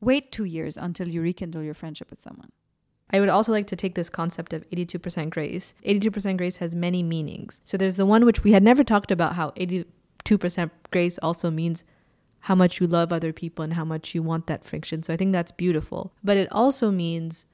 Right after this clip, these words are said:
Speaker 2: to go back to that timepiece, there's a lot of grace that you also need to give to your child, because she is at a stage of her life now where she needs a lot from you. And you are her food supply, you are her caregiver, you are putting this roof over her, her head.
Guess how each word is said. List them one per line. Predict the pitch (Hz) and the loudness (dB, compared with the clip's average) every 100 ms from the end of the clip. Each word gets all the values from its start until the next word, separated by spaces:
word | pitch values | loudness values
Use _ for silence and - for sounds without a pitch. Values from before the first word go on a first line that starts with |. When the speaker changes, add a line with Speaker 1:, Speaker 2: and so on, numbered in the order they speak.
| _ _ | _ _
Speaker 2:
to | - | -8
go | 180 190 | 0 0
back | 190 190 | 0 0
to | 185 | -2
that | 165 - | -4 -4
timepiece, | 214 226 220 - - 165 - - _ _ _ _ _ - | 0 0 0 -4 -12 -12 -14 -18 _ _ _ _ _ -2
there's | 202 196 | 2 2
a | |
lot | 196 208 | 2 2
of | 233 196 | 2 2
grace | 196 214 - | 2 2 0
that | 175 | 0
you | 160 | 0
also | 190 180 - | 0 0 0
need | 185 170 | -2 -2
to | 175 | -4
give | 165 160 | -4 -4
to | - 160 | -6 -6
your | 156 | -6
child, | - 190 170 - - 180 - _ | -6 -6 -6 -8 -14 -18 -20 _
because | 180 - 190 170 160 160 - _ _ | -10 -2 0 0 -2 -6 -16 _ _
she | - - 214 | -14 -4 0
is | 214 | 2
at | 196 180 | 2 0
a | |
stage | - 202 185 | 0 0 2
of | 175 | -2
her | - 160 | -4 -4
life | 165 156 - | -4 -6 -4
now | 175 190 156 - - - | -2 0 -2 -6 -10 -4
where | 190 180 | -2 -2
she | - | 0
needs | 208 202 165 | 0 2 0
a | |
lot | 143 147 156 151 - | -2 -2 -2 -4 -8
from | - - | -12 -12
you. | 76 - 175 - | -12 -14 -16 -8
And | 175 165 160 | -6 -4 -4
you | 165 | -6
are | 160 - - 180 _ 190 | -6 -8 -10 -14 _ -6
her | 185 151 | -4 -2
food | 160 - 269 - | -4 2 2 2
supply, | 247 - 233 214 202 | -4 -2 -2 -2 -2
you | 202 190 160 | -2 -4 -6
are | 156 151 | -6 -6
her | 160 - | -6 -10
caregiver, | - 233 233 214 202 190 185 175 | -4 0 2 2 0 -2 -2 -4
you | 165 151 | -6 -6
are | 147 139 | -6 -8
putting | - 180 160 | -6 -6 -6
this | - - | -8 -8
roof | 220 | -4
over | 208 196 | -2 0
her, | 185 - | 0 -2
her | 175 | -6
head. | 175 175 | -4 -4